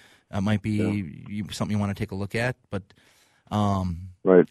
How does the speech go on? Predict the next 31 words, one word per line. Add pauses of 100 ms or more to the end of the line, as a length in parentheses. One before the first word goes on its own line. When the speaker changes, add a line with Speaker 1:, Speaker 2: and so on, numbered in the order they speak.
(100)
Speaker 1:
I,
I
would,
I
would
take
a
look
at
some
of
the
hardwood
options
out
there.
Remember,
that's,
that's
really
the
only
option
that
you
can
refinish
over
time,
and, (600)
and